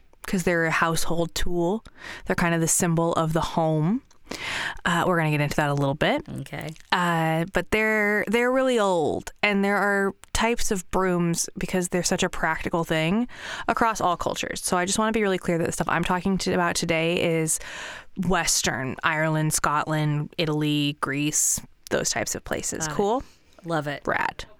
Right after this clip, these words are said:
Speaker 1: Okay. So the first depiction of witches riding on brooms is from a fourteen fifty-one edition of a manuscript by a guy named Martin Lefranc. And it's a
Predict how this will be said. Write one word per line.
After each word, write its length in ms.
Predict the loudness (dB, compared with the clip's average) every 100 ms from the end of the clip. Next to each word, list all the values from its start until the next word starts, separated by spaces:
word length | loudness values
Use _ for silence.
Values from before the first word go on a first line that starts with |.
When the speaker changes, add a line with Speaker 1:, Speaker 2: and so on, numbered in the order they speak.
| -20 -20 -4
Speaker 1:
Okay. 240 | -2 0 -2 -4 -18 -14 -12 -10 -12 -4
So 140 | 0
the 100 | 0
first 300 | 4 2 2
depiction 420 | 2 0 2 0
of 180 | 2 2
witches 640 | 2 0 0 0 0 -2 -2
riding 340 | 0 2 2
on 220 | 2 0
brooms 540 | 0 -2 -4 -4 -6 -8 -12 -14 -6
is 160 | 0 2
from 240 | 2 2 2
a 340 | 2 2 0
fourteen 580 | 0 0 0 2 2 2
fifty-one 760 | 0 -2 0 0 2 2 0 0
edition 460 | 0 0 0 0
of 120 | 0
a 60 | 0
manuscript 720 | 2 2 0 -2 -2 -4 -2
by 140 | -2 0
a 120 | 0
guy 220 | 0 0
named 280 | 0 -2 0
Martin 600 | 0 0 0 0 0 -2 -4
Lefranc. 720 | 0 2 2 2 2 2 0 -4 -12 -12 -10 -2
And 140 | 0
it's 160 | 0 2
a 400 | 2 2 2